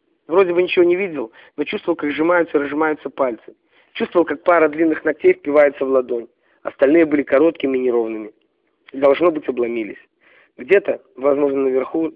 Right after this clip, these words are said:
на ковре в розовой малышке, осталась парочка призрачных обломков. "Уйди", — сказал я ей, — "ты мне больше не нужна. Уйди и умри".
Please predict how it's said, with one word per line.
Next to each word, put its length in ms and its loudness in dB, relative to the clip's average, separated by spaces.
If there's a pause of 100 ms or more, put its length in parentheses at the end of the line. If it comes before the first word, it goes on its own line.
на 80 -14
ковре 300 -2
в 60 -2
розовой 280 0
малышке, 480 -8 (320)
осталась 420 -2
парочка 440 0
призрачных 540 -10
обломков. 440 -10 (560)
"Уйди", — 320 -2
сказал 360 -2
я 80 -4
ей, — 280 -6
"ты 80 -2
мне 160 0
больше 260 -6
не 80 -8
нужна. 400 -12 (500)
Уйди 300 -2
и 60 6
умри". 320 -2